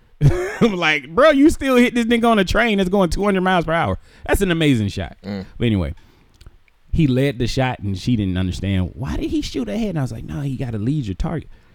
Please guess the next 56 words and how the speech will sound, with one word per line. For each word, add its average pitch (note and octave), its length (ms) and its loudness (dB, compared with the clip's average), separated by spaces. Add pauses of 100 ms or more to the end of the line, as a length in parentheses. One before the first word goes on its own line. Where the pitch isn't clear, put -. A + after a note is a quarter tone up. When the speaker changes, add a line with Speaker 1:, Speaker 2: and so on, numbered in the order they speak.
(680)
Speaker 1:
I - 40 -6
sound - 240 -8
like - 120 -16
Speaker 2:
See, A2 140 -6
Speaker 1:
a, F#2+ 200 -8
Speaker 2:
yeah, F#2+ 60 -8
now G2 120 -8
you G#2+ 140 -8
Speaker 1:
yeah, G2 60 -12
Speaker 2:
technical, - 360 -8
Speaker 1:
I - 40 -10
sound D#2+ 200 -12
Speaker 2:
nigga. - 160 -14
Speaker 1:
like - 140 -18
a - 60 -18 (140)
Speaker 2:
I - 60 -8
mean, G#2+ 180 -4
knuckle. F#2 260 -12 (360)
Speaker 1:
<laughs> F2 80 -8 (300)
Speaker 2:
Now F2 120 -8
you're G2 80 -4
Speaker 1:
Yeah, F#2 40 -4
it's E2+ 80 -10
Speaker 2:
technical A#2 380 2
Speaker 1:
gonna C3 100 4
be B2 60 4
a - 40 6
Speaker 2:
knuckle. B2 120 2
Speaker 1:
struggle E3 340 4
for B2 180 2
you, A#2 100 2
huh? A2+ 220 0 (240)
Speaker 2:
Not G2 180 -2
really. D#2+ 180 -6
Speaker 1:
But C3 140 4
anyway, A2+ 460 2
uh, A#2 380 2
Speaker 2:
It's, G2+ 100 -2
it's C3+ 240 0
been C3+ 160 -2
a A2+ 40 -6
struggle C3+ 300 -2
for A#2+ 180 0
us A#2 140 -4
knuckles B2 460 -4 (240)
for F#2 140 -6
a - 20 -2
long G2+ 320 -2
time. G#2 160 -4
Speaker 1:
four A2 120 4
hundred A#2 220 0
years, B2+ 380 2
my, G#2 100 0
Speaker 2:
Mm-hmm. G#2+ 240 -4
Speaker 1:
my G2 100 -4
knuckle. G2 360 -6